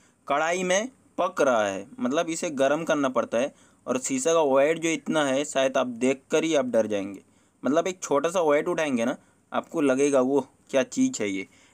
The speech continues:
तो इसी चीज़ के matter में आज पूरा शीशा ज्वाइंट सीआई पाइप में कैसे करते हैं, पूरा complete video रहेगा। और उस brand का नाम अगर नहीं पता है तो बने रहिएगा, आप लोगों को बताऊँगा। तो यहाँ पर electric machine में मैं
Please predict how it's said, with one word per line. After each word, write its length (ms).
तो 120
इसी 220
चीज़ 280
के 80
matter 260
में 100
आज 160
पूरा 260
शीशा 340
ज्वाइंट 300
सीआई 300
पाइप 200
में 160
कैसे 320
करते 300
हैं, 120
पूरा 320
complete 420
video 260
रहेगा। 260
और 160
उस 160
brand 280
का 120
नाम 220
अगर 180
नहीं 180
पता 220
है 80
तो 160
बने 260
रहिएगा, 340
आप 140
लोगों 160
को 100
बताऊँगा। 440
तो 60
यहाँ 220
पर 140
electric 520
machine 260
में 120
मैं 300